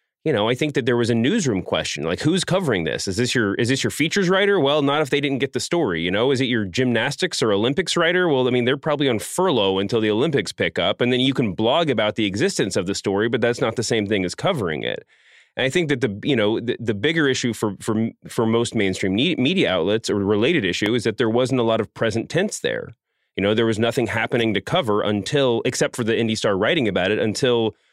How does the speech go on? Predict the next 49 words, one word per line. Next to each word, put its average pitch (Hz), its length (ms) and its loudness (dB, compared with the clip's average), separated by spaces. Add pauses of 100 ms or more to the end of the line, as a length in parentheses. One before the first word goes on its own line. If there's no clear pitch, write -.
(200)
recently 107 600 0
when 110 200 0
the 107 280 4
al-, 113 240 2
when, 113 240 -2
when 104 280 0 (220)
charges 110 280 0
were 101 120 -2
filed, 113 440 0
and 104 80 0
more 139 180 0
recently 104 380 0
when 101 160 0
the 98 60 0
trial 113 500 0
began. 107 600 -2 (800)
Um, 92 540 0 (340)
I - 100 0
don't 170 120 2
know. 175 220 0
It's 101 140 -2
a, 135 80 4
it's 123 160 0
a, 131 120 2
it's 131 220 -2
a 127 60 2
lot 120 280 0
to, 120 360 2
it, 117 160 -4 (100)
it's 110 200 -4
a, 110 160 0
it's - 220 -2
a - 20 2
lot 123 200 0
to 117 120 0
try 131 180 0
to 117 80 2
wrap 117 220 0
your 110 80 0
head 135 140 2
around, 101 340 0
and 104 100 0
it's, 104 240 -4
you 107 120 -2
know, 95 140 0
it 107 80 -2
doesn't, 117 460 -2
it 101 120 -6
doesn't 113 420 -2